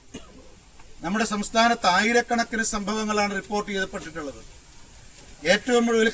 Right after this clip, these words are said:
കഴിഞ്ഞ ആഴ്ച ഈ സോണയുടെ സംഭവം അടക്കം മൂന്ന് സംഭവങ്ങൾ കേരളത്തിൽ നടന്നിട്ടുണ്ട്. ഒന്ന്, കൊല്ലം ജില്ലയിലെ കൊട്ടാരക്കരയില് ഒരു പെൺകുട്ടിയെ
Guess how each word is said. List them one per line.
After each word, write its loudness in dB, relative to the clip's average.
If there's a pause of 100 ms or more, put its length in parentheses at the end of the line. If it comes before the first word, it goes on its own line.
കഴിഞ്ഞ 4 (300)
ആഴ്ച 2 (1500)
ഈ 4
സോണയുടെ 4 (100)
സംഭവം -2
അടക്കം 0 (800)
മൂന്ന് 4 (120)
സംഭവങ്ങൾ -2 (720)
കേരളത്തിൽ 4
നടന്നിട്ടുണ്ട്. -4 (840)
ഒന്ന്, 2 (800)
കൊല്ലം 4
ജില്ലയിലെ 4 (120)
കൊട്ടാരക്കരയില് 4 (1900)
ഒരു 6
പെൺകുട്ടിയെ 4